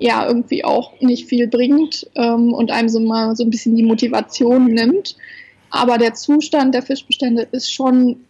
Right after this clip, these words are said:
wirklich, wirklich besorgniserregend und es entwickelt sich in den meisten Regionen der Welt wirklich auch in keine gute Richtung.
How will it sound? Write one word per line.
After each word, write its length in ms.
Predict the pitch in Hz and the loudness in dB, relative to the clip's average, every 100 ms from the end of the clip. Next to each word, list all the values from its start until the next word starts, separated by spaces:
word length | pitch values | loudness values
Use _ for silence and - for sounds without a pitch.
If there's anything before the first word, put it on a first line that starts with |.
| _ _ _ - | _ _ _ -8
wirklich, 600 | 240 226 262 262 233 - | -4 0 0 0 -4 -2
wirklich 360 | 226 220 233 - | -4 -2 -4 -4
besorgniserregend 840 | 220 226 - 269 - 262 247 254 | -4 -4 -4 -6 -4 -2 0 0
und 140 | - 247 | 0 0
es 140 | 254 | 2
entwickelt 480 | 240 226 247 247 254 | 0 0 0 0 0
sich 180 | 247 240 | -2 0
in 80 | |
den 200 | 233 233 | 0 0
meisten 440 | 226 262 285 - 254 | 0 0 -2 0 0
Regionen 500 | 240 226 240 240 233 | 0 2 2 2 2
der 180 | 226 220 | 0 0
Welt 260 | 220 220 - _ _ - | 0 0 -4 _ _ -6
wirklich 480 | 240 240 240 - - | 0 0 -2 -6 -4
auch 180 | 240 | -4
in 120 | 233 262 | -2 -2
keine 360 | - 240 240 | 0 0 2
gute 280 | 233 240 233 | 2 0 0
Richtung. 460 | 247 - 311 330 | 0 0 0 0